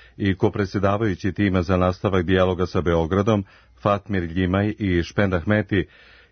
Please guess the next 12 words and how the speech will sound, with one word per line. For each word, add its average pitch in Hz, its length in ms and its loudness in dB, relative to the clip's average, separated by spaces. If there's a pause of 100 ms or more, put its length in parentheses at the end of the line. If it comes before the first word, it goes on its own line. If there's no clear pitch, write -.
Izrazili 123 560 2
su 98 180 -4
spremnost 113 560 2
da 98 200 2
postupe 113 520 -2
po 92 140 -2
zahtevu 101 480 -2
Sjedinjenih 98 580 -2
Američkih 92 520 0
Država 101 520 2 (420)
za 113 240 0
suspenziju 117 840 0